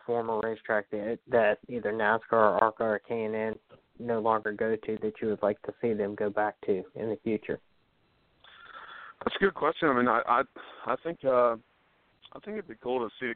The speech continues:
Speaker 2: K and N race at, at, you know, in, in North Carolina in, in the heart of racing, um, whether it was at Hickory Motor Speedway or go back to a place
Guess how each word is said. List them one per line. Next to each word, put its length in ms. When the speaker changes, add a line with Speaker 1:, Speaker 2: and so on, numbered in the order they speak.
Speaker 2:
K 120
and 100
N 100
race 260
at, 340
at, 140
you 120
know, 160
in, 220
in 100
North 300
Carolina 480
in, 260
in 80
the 100
heart 220
of 80
racing, 520
um, 420
whether 280
it 100
was 140
at 140
Hickory 280
Motor 260
Speedway 380
or 240
go 100
back 220
to 80
a 40
place 220